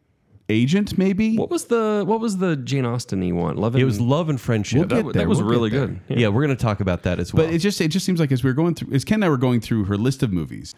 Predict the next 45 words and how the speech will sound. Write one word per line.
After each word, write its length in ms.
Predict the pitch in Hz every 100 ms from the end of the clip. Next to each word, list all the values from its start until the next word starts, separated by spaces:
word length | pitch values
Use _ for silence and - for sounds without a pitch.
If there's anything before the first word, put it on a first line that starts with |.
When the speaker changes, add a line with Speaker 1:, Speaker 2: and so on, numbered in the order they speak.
| -
Speaker 1:
I 40 |
mean, 100 | 143
she 140 | 131 151
has 260 | 190 185 151
over 260 | 143 135 110
fifty 520 | 113 - 92 85 76
I 100 | 101
M 120 | 101 92
D 80 |
B 140 | 87 90
credits 400 | 92 85 71 -
to 160 | 92
her 120 | 82 78
name, 360 | 73 58 69 - - - _
and 500 | 113 107 101 98 - -
one 420 | 135 135 160 185
third 340 | 160 160 165 196
of 100 | 196
them, 160 | 202
one 160 | 156 131
fourth 340 | - 127 160
of 100 | 190 180
them 420 | 185 196 196 - _ _ _ _ _ _
are 260 | 110 101 92
good. 720 | 85 - 113 190 262 262 220 - _ _
Speaker 3:
Well, 400 | 131 151 202 - _ _
Joel, 420 | 127 131 117 147 -
I 60 | 147
don't 80 |
wanna 140 | 151 147
make 140 | 139
this 140 | 131 -
show 140 | 120
too 200 | - 113
political, 480 | - 104 98 117 127
but 140 | 113
we 140 | 104 104
do 260 | 107 117
know 220 | 113 104
how 200 | 92 104
hard 220 | 95 101 98
it 120 | 92
is 200 | 92 87
for, 440 | - 90 90 87 107
especially 600 | - 156 - 143 113